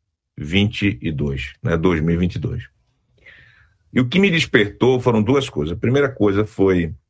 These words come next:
eu chegando nas visitas pastorais, desde a época de presbítero, e ouvindo as queixas das mulheres, das esposas, sobre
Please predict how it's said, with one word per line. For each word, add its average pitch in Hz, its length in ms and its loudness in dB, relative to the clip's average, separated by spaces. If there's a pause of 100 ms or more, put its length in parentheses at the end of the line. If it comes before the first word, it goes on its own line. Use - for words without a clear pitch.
(680)
eu 85 120 -2
chegando 98 400 2
nas 101 160 0
visitas 90 420 -2
pastorais, 92 640 0
desde 104 380 0
a 95 40 4
época 90 280 -2
de 82 80 -6
presbítero, 87 760 -6 (1120)
e 127 120 4
ouvindo 143 540 4
as 120 180 0
queixas 135 880 -2 (420)
das 101 320 2
mulheres, 95 640 2
das 92 200 0
esposas, 101 880 0
sobre 98 640 0